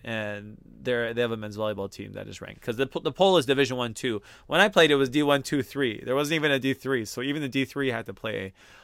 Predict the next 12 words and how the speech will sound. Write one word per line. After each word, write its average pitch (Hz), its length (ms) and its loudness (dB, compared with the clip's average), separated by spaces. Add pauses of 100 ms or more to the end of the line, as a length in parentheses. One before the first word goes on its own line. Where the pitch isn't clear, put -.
(160)
um, 120 240 2
in 113 80 -6
the 110 80 -4
open 113 260 -2
division, 107 320 -6
which 104 140 -10
was 110 100 -10
really 165 160 -2
fun. 117 340 -6 (520)
Uh, 117 760 2 (460)
but 120 380 4 (160)
that's - 680 -2